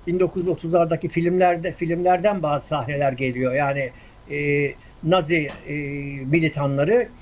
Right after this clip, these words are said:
gazeteleri basıp adamları camdan dışarı atıyorlar ve yakıp yıkıyorlar. Sonra da çekip gidiyorlardı. Yani böyle bir, e, vandallık halinde yaşandığını düşünüyorum bu olayın. Bu, e, rejimin artık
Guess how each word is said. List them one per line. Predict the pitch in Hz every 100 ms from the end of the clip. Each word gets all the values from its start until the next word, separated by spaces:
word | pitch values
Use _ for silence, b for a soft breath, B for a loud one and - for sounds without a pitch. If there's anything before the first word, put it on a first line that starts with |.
| B - - 147
gazeteleri | 185 - - 160 151 135
basıp | 160 - 220
adamları | 180 175 175 190 180
camdan | 175 180 185 180
dışarı | - 180
atıyorlar | 170 - 135 127 175 170
ve |
yakıp | 180 180 - 180
yıkıyorlar. | 170 160 175 147 170
Sonra | 175 165
da | 165
çekip | 190 185 208
gidiyorlardı. | 226 247 214 156 120 - - - - - - - - -
Yani | 143 139
böyle | 220 226 208
bir, | 190
e, | 190 175 180 175 147
vandallık | 156 190 196 214 208
halinde | 143 139 127 123
yaşandığını | 120 135 - 139 127 127 123
düşünüyorum | 131 135 123 117 123
bu | 127
olayın. | 120 135 240 - - - - - - - - - - B B B
Bu, | 147 269 269 - - - - 196
e, | 185 190 190 190 185 - 156
rejimin | 165 175 240 247
artık | 196 233 - - -